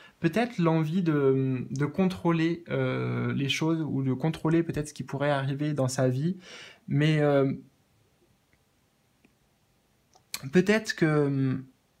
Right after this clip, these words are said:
c'est comme si les oiseaux ici disaient, euh, c'est pas une mauvaise chose, c'est peut-être pas une mauvaise chose, euh, que, que, que certains extérieurs, pff, certains extérieurs, <laughs> certains éléments extérieurs arrivent parce que,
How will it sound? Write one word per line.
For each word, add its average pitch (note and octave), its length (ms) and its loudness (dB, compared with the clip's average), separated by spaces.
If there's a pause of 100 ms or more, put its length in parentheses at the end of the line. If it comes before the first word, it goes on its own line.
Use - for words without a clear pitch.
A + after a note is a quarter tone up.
(540)
c'est - 160 -4
comme G3 160 4
si F#3 120 -6
les D3+ 200 2
oiseaux D#3+ 340 4
ici E3+ 380 -4
disaient, D3+ 440 2
euh, B2+ 300 0 (380)
c'est - 160 -2
pas G#3 140 4
une F#3+ 100 6
mauvaise D3+ 320 4
chose, E3+ 340 2
c'est - 100 -12
peut-être - 160 -4
pas F#3+ 100 2
une F3 100 4
mauvaise D3 320 0
chose, D#3 460 -2 (300)
euh, B2+ 520 0
que, B2 680 -2 (300)
que, B2+ 240 -2
que C3 120 -4
certains D3 360 0
extérieurs, D3 680 -2
pff, - 220 -2 (300)
certains B2+ 360 -6
extérieurs, B2 500 -6 (280)
<laughs> - 280 -8
certains E3+ 440 4
éléments F3 380 4
extérieurs D#3+ 680 2
arrivent D#3+ 540 2
parce D3 280 -4
que, G3 320 2